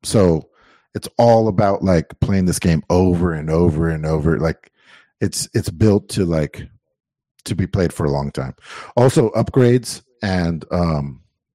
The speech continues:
upgrades and just general, like, leveling up and all that stuff is very incremental. Like, you'll level up, you get one percent to this, one percent to that. So,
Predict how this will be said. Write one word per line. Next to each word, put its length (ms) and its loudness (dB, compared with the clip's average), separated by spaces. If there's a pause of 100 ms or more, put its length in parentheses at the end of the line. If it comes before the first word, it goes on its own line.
(1500)
upgrades 500 0
and 160 2
just 260 0
general, 300 4
like, 220 0
leveling 460 2
up 180 0
and 100 0
all 120 4
that 140 0
stuff 380 -2 (220)
is 180 -2
very 640 4
incremental. 640 -2
Like, 300 -6 (840)
you'll 160 0
level 260 4
up, 180 2
you 100 -2
get 160 -4
one 260 -2
percent 400 -2
to 100 -4
this, 460 -6 (220)
one 280 -2
percent 320 -2
to 80 -4
that. 300 -2
So, 340 0